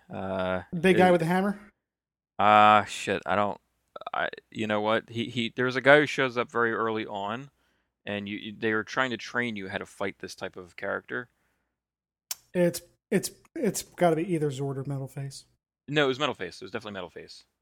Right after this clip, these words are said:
Speaker 1: Yeah, so
Speaker 2: Oh.
Speaker 1: early on.
Speaker 2: Oh,
Speaker 1: Early.
Speaker 2: so you're still in Colony nine.
Speaker 1: Not anymore. I was, I got past that. I got beyond that.
Speaker 2: Oh,
Speaker 1: There
Speaker 2: good.
Speaker 1: was a
Speaker 2: You,
Speaker 1: cave
Speaker 2: you got to the
Speaker 1: where they
Speaker 2: bad part.
Speaker 1: Yeah. Um,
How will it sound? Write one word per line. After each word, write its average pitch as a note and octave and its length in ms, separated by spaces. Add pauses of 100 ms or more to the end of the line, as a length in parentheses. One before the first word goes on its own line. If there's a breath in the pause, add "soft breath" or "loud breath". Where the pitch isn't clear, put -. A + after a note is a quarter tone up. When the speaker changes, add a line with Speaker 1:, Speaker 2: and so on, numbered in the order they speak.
(560)
Speaker 1:
Yeah, E2 180
so A3 120
Speaker 2:
Oh. F#3+ 180
Speaker 1:
early A2 220
on. E2+ 200 (140)
Speaker 2:
Oh, A3+ 280
Speaker 1:
Early. A2 80
Speaker 2:
so G3 120
you're G#3+ 200
still G#3+ 360
in F#3 80
Colony F3 460
nine. D#3+ 300 (480)
Speaker 1:
Not E3+ 140
anymore. C3 420
I G2+ 60
was, A2 180
I A#2+ 120
got C#3 180
past A2 300
that. F#2 200
I G#2 80
got G2+ 180 (300)
beyond G#2 340
that. G2 100
Speaker 2:
Oh, G#2+ 60
Speaker 1:
There F#2+ 60 (100)
Speaker 2:
good. F3 80
Speaker 1:
was C#3 80
a - 20
Speaker 2:
You, - 60
Speaker 1:
cave G#2+ 380
Speaker 2:
you F#3+ 140
got F#3 200
to D#3+ 80
the F3 60
Speaker 1:
where - 40
they F3+ 60
Speaker 2:
bad E3+ 160
part. D3 320 (580 loud breath)
Speaker 1:
Yeah. E2+ 380 (160)
Um, E2+ 400